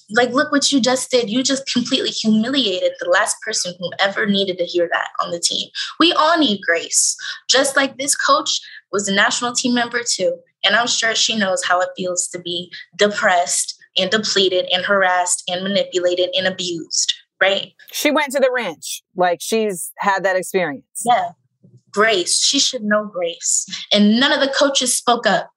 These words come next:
Speaker 1: None. I got an apology in private. That's how it always goes. The apologies are always in private. No one ever speaks up. Coaching staff, I'm from the coaching staff, very quiet.
Speaker 2: So did,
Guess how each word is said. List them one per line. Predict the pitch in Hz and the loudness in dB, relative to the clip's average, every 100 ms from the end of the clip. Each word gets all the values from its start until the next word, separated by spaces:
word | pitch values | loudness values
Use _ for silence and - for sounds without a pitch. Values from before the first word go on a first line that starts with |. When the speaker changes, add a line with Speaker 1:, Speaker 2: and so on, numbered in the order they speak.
| _ _ - | _ _ 2
Speaker 1:
None. | 208 196 170 170 _ _ - | 4 4 0 -4 _ _ -2
I | 254 | 2
got | 262 | 0
an | 240 | 0
apology | 202 202 214 233 240 254 262 285 _ _ _ _ _ _ _ _ _ - _ 170 | -2 -2 -2 -2 -2 -2 -2 -4 _ _ _ _ _ _ _ _ _ -20 _ -4
in | 208 208 | 0 0
private. | - 185 175 175 - _ | 0 -2 -4 -12 -16 _
That's | 233 240 | -2 2
how | 247 | 2
it | 202 | 4
always | 196 208 214 208 | 4 2 2 0
goes. | 190 180 190 - - _ _ _ _ _ | -2 -2 -4 -8 -8 _ _ _ _ _
The | 196 196 | 2 2
apologies | - 214 226 226 | 2 2 2 0
are | 202 | 0
always | - 202 214 | 2 0 0
in | 220 | -2
private. | 220 202 196 202 202 _ _ _ _ - | -4 -2 -2 -2 -4 _ _ _ _ 0
No | 196 | 2
one | 202 190 | 4 2
ever | 190 226 | 0 -2
speaks | 240 - 247 - - | -4 -4 -6 -2 2
up. | 208 208 _ _ _ _ _ - - | 2 0 _ _ _ _ _ -20 -2
Coaching | 262 233 220 202 | 0 2 2 2
staff, | 185 170 | 2 0
I'm | 190 190 | 0 0
from | - 190 | 0 0
the | 190 | 0
coaching | - 180 180 | -2 -4 -4
staff, | 170 175 170 - - _ | -2 0 -2 -4 -20 _
very | 185 185 | 0 0
quiet. | 185 180 180 - - _ | 0 -6 -6 -8 -16 _
Speaker 2:
So | - - 240 | -2 2 2
did, | 208 247 240 226 | 4 2 2 -4